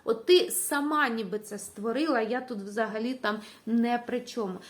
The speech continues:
Так от дивіться, от таке перекладання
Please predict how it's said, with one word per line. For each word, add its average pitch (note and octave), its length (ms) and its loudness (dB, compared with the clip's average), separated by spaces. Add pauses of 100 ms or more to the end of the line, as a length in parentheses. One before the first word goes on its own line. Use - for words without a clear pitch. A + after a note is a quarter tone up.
(160)
Так C4+ 200 -2
от C4 100 -2
дивіться, D#4 400 -2
от A3 100 -8
таке D#4 440 0
перекладання C4+ 760 -2